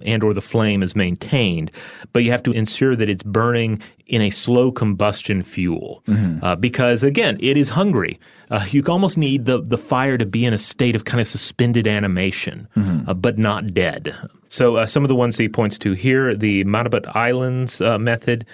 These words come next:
Speaker 1: in which a soft husk material from a ripe coconut is placed in a coconut shell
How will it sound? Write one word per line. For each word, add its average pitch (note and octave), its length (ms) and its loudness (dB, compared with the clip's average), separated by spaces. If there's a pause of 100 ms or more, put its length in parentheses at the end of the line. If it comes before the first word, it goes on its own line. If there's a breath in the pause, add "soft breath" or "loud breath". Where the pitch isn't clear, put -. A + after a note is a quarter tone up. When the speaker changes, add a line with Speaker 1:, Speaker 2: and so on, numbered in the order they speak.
(220 loud breath)
Speaker 1:
in G#2 160 0
which A2 220 0
a F#2+ 100 2
soft - 480 -2
husk - 380 -4
material A#2+ 500 0
from G#2 160 -4
a F#2+ 100 2
ripe G#2+ 360 0
coconut A#2+ 500 -2
is G2 140 -6
placed A2+ 400 -2
in G2+ 80 0
a - 20 -6
coconut A2 480 -2
shell A2+ 480 -2